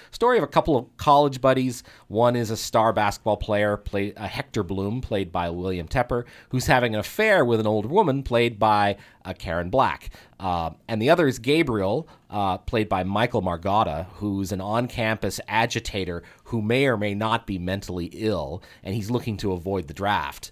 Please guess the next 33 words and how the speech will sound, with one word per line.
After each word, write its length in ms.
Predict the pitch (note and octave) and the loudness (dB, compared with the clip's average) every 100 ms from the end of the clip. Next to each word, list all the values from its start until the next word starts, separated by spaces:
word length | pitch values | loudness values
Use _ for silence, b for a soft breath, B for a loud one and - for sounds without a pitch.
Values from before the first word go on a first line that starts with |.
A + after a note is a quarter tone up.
| B B - | B B -4
Uh, 460 | F#2 F2 E2+ E2 - | -2 0 -2 -4 -6
now, 240 | B2 A2+ A#2 | -2 -2 0
Nicholson 520 | C3+ D3 C#3 C#3+ A#2+ | 2 0 0 -2 2
got 220 | A#2+ A2+ | 4 6
all 220 | A2+ E3+ | 6 6
of 60 | C3 | 4
his 120 | F#2+ | -2
buddies 360 | E2+ F#2 F2 F#2+ | -2 -2 -2 -4
on 180 | E2+ | -4
this, 160 | F2 - | -4 -6
including 400 | F#2 G#2+ G2+ G2 | -6 -4 -4 -4
Bruce 280 | G2 G2 - | -6 -6 -6
Dern 420 | - F2 F2 F#2+ | -6 -4 -2 -4
as 100 | E2+ | -6
a 60 | E2+ | -6
basketball 460 | E2+ D2+ - E2 | -6 -6 -8 -12
coach, 480 | - E3+ D#3 D#3 - | 2 4 4 2 -8
and 240 | G2+ F2+ E2 B B - | -6 -6 -8 B B -2
Robert 440 | G#2 G#2 F2+ - | 2 2 0 -8
Towne, 480 | - G3 D#3+ F#2+ G#2+ | -2 0 2 0 0
who, 140 | A2+ | -2
of 100 | G2 | -2
course, 300 | - A#2 - | 0 0 0
would 100 | F#2+ | -8
become 300 | G2+ - G#2 | -6 -2 0
one 120 | G2+ | 0
of 60 | G2 | -4
Hollywood's 460 | F#2+ G2 F#2+ F#2 - | -4 -4 -2 -6 -8
all-time 520 | F2+ G2+ A#2 A2+ G#2 F#2 | -6 -4 -4 -6 -6 -6
greats 440 | F2+ E2 - - B B B | -8 -10 -12 -18 B B B
as 180 | F2+ D#3 | -10 -8
a 40 | |
screenwriter. 800 | - - - C3 C3+ G2 D#2+ D2+ | -6 -6 -2 0 0 0 -2 -8